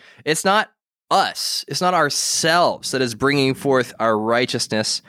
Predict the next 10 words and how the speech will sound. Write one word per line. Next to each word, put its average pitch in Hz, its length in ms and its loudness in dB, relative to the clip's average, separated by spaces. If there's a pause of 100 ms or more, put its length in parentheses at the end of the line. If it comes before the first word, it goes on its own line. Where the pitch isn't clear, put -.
(300)
and, 113 520 2
and 110 600 0
our 117 180 4
worth, 107 640 0 (380)
but 143 80 4
it's 147 100 0
something 190 240 0
that 180 160 0
comes 147 520 -2 (120)
from 139 560 0